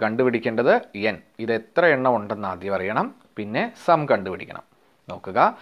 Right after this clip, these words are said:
ഈ നയൻ അകത്തേക്ക് മൾട്ടിപ്ലൈ ചെയ്യുമ്പോൾ നൂറ്റിയെട്ട് പ്ലസ് നയൻ എൻ മൈനസ് നയൻ is equal to nine hundred ninety-nine. നൂറ്റിയെട്ടിൽ നിന്ന് ഒൻപത് കുറയ്ക്കുമ്പോൾ തൊണ്ണൂറ്റൊൻപത് എന്ന് വരും.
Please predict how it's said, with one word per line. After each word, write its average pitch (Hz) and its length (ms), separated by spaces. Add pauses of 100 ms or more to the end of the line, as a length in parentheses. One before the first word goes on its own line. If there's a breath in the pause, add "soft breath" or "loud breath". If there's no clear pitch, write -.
(220 loud breath)
ഈ 110 40 (100)
നയൻ 127 220 (120)
അകത്തേക്ക് 113 460
മൾട്ടിപ്ലൈ 147 420 (100)
ചെയ്യുമ്പോൾ 98 380 (480 loud breath)
നൂറ്റിയെട്ട് 120 540 (160)
പ്ലസ് 175 280 (440)
നയൻ 156 240 (200)
എൻ 139 80 (320)
മൈനസ് 139 560
നയൻ 127 240
is - 160
equal 110 240
to 107 140
nine 98 220
hundred 98 320
ninety-nine. 104 520 (420 soft breath)
നൂറ്റിയെട്ടിൽ 113 440
നിന്ന് 113 160
ഒൻപത് 107 320
കുറയ്ക്കുമ്പോൾ 107 540
തൊണ്ണൂറ്റൊൻപത് 107 640
എന്ന് 113 160
വരും. 147 200